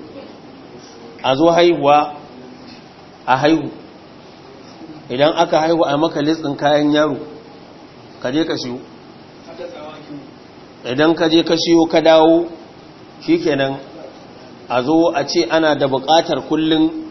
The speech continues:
idan za ta sha shayi sai ta juya gwangwanin madara ɗaya. Kuma ya kauri shayin,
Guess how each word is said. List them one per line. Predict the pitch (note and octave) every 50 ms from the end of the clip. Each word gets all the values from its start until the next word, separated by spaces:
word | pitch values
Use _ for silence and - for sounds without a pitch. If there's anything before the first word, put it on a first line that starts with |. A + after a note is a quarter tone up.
| - - - - - - - - - - - - - - - - - - - - -
idan | B2 B2 D3 D#3 D#3+
za | E3 E3+
ta | E3 D#3+ C#3+
sha | C3+ D3+ D3
shayi | D3 D#3 D#3 D#3+ D3+
sai | - D#3 C#3+
ta | - D#3+ D3+
juya | D3 D#3 D#3+ D3+
gwangwanin | C#3 C#3+ C#3 C#3 C#3 C#3 C#3 C#3+
madara | C#3+ C#3+ C#3 C#3+ C#3 C#3 C#3+
ɗaya. | C#3+ C#3 C#3+ C#3+ C#3+ D3 - - - - - - - - - - - - - - - - - - - - - - - - - - - - - - - - - -
Kuma | - D3 E3 E3+
ya | E3+ D#3 C3+
kauri | - - D#3 D#3 D#3 D#3 D#3
shayin, | D3+ D#3 D#3 D#3 D#3+ D3